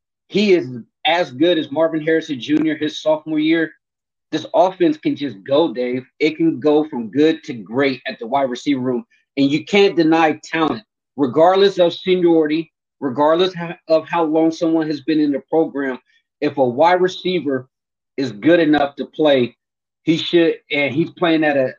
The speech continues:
at a level that they believe he can play at, he should get some starting minutes. And it's gonna be tough because Brian Hartline, he's had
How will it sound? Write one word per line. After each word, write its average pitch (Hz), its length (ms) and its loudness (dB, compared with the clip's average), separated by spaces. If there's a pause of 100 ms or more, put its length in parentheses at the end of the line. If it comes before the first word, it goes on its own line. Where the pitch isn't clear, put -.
at 135 160 -4
a 127 40 -4
level 156 420 2
that 131 200 -4
they 151 140 2
believe 156 360 2
he 156 120 -4
can 127 140 -14
play 143 320 -4
at, 127 160 -2 (560)
he 151 100 2
should 160 380 2
get 147 100 2
some 143 160 -6
starting 131 400 -2
minutes. 117 440 -6 (580)
And 135 420 0
it's 160 160 2
gonna 202 220 4
be 196 160 0
tough 208 340 2 (160)
because 156 380 2
Brian 160 360 -2
Hartline, 151 600 -4
he's 165 240 -4
had 160 360 -2